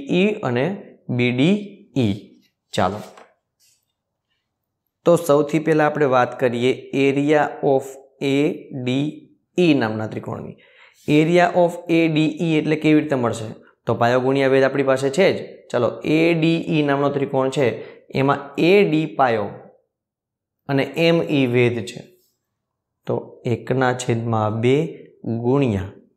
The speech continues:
એ ડી ગુણ્યા એમ ઈ એનો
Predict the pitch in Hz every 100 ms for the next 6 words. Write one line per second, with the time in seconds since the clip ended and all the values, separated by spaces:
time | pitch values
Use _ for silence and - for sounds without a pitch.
0 | _ _ _ - 123 113 113 135 196 202
1 | - - - 127 156 151 107 92 - -
2 | _ _ _ _ _ 147 139 175 180 180
3 | 185 123 95 - - _ _ _ _ _
4 | _ _ _ _ _ _ _ _ _ _
5 | _ _ _ _ _ 113 110